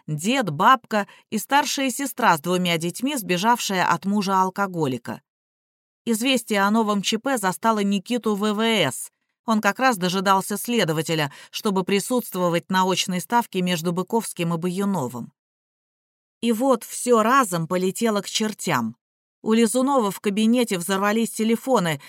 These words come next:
в районе объявили план «Сирена». Приехал Олег Островских с женой.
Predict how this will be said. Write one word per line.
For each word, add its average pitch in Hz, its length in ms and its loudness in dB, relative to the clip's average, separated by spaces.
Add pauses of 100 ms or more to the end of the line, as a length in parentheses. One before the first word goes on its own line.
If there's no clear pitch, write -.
(140)
в 185 80 -6
районе 202 520 2
объявили 202 540 2
план 220 360 2
«Сирена». 175 720 -2 (420)
Приехал 220 440 0
Олег 220 300 2
Островских 175 640 -4
с 151 40 -2
женой. 165 560 0